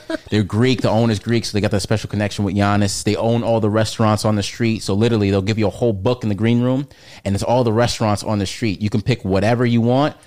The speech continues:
Speaker 2: They'll
Speaker 1: Oh,
Speaker 2: bring it
Speaker 1: that's
Speaker 2: to
Speaker 1: so
Speaker 2: you.
Speaker 1: cool.
Speaker 2: They'll deliver it to you. But, um, just being there and, like, uh, being in su-, it's like a great college town. They'll, they'll rock with you. They'll rock no ma-, rock with you no matter, like, what your content is, what your perspective is.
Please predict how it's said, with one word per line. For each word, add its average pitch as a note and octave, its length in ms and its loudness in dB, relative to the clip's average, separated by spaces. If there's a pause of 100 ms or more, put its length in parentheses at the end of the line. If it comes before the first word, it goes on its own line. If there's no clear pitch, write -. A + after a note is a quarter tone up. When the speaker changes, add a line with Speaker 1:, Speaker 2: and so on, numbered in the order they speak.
Speaker 2:
They'll G2 180 0
Speaker 1:
Oh, - 40 -2
Speaker 2:
bring A2+ 180 2
it - 20 0
Speaker 1:
that's G2 80 -2
Speaker 2:
to - 60 -2
Speaker 1:
so G2+ 40 2
Speaker 2:
you. F#2 160 0
Speaker 1:
cool. F2 240 -6
Speaker 2:
They'll G2+ 160 0
deliver G#2 380 2
it F#2 80 -2
to G2 100 -4
you. F2+ 140 -2
But, G2 160 0
um, F2+ 320 0 (580)
just B2 200 0
being C3+ 260 4
there C3 280 2
and, A#2 140 2
like, G#2+ 240 2
uh, F2+ 680 0
being A#2+ 300 0
in A#2 100 2
su-, B2+ 180 -2
it's G2+ 160 -8
like G#2 140 2
a G2 40 -2
great A2+ 280 0
college G#2+ 400 2
town. G#2 320 0
They'll, F2+ 120 -2
they'll A2 160 -2
rock G#2 360 0
with G2+ 160 -4
you. G#2+ 100 4
They'll F#2 120 2
rock G2 200 -2
no G#2 80 -4
ma-, G2+ 140 0 (100)
rock A2 300 -2
with A2 80 -2
you G2+ 80 0
no G2 100 0
matter, F#2+ 240 -2
like, E2 160 -4
what F#2+ 160 -2
your F2+ 120 -10
content A2 380 -2
is, G2+ 140 -2
what F2 140 -6
your E2 100 -10
perspective G2 500 -4
is. F#2+ 220 -2